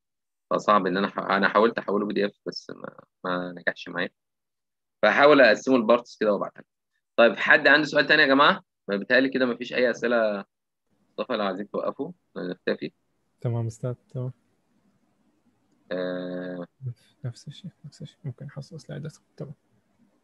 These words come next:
Speaker 1: طيب،
Speaker 2: تمام.
Speaker 1: ما أعتقد الشباب عايزين الماتيريال، ممكن نحاول، هي المحاضرة المفروض مسجلة يا جماعة.
Speaker 2: إي نعم،
Speaker 1: و-
Speaker 2: نعم، المحاضرة مسجلة.
Speaker 1: و-،
Speaker 2: ونفتح
Speaker 1: وأنا هحاول أبعت،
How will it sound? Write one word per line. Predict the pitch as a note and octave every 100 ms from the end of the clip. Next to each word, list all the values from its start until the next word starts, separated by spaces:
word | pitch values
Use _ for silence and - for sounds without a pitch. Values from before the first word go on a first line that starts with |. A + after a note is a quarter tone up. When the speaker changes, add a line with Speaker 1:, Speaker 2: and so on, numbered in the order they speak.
| _ _ _ _ _ _ _ _
Speaker 1:
طيب، | A#2
Speaker 2:
تمام. | G#2
Speaker 1:
ما | G2+
أعتقد | G2+ - C3+ A#2
الشباب | - B2+ C#3+
عايزين | B2 A2 C3+
الماتيريال، | C3 A2+ - C3+ C3
ممكن | A#2+ C3 B2 G#2
نحاول، | G2+ A#2+ A#2+ G#2+ G2 F#2 - _ _ _
هي | A2+
المحاضرة | A#2+ - D#3 E3
المفروض | C3+ C3 D#3+
مسجلة | D#3+ - A2 C3 C3+
يا |
جماعة. | A2+ A#2 C#3+ F3 _ _ _ _ _ C#3+
Speaker 2:
إي |
نعم، | C3+ C3
Speaker 1:
و- | D3
Speaker 2:
نعم، | C#3 B2+ B2 -
المحاضرة | B2+ B2+ B2 B2+
مسجلة. | - B2+ C3 D3+ - _ _ _ _ _ _
Speaker 1:
و-، | B2
Speaker 2:
ونفتح | A#2 A#2 A2+
Speaker 1:
وأنا | B2 C3
هحاول | A2+ G2 A#2+ A#2+
أبعت، | G2 F#2 F2 G#2+ A2 A2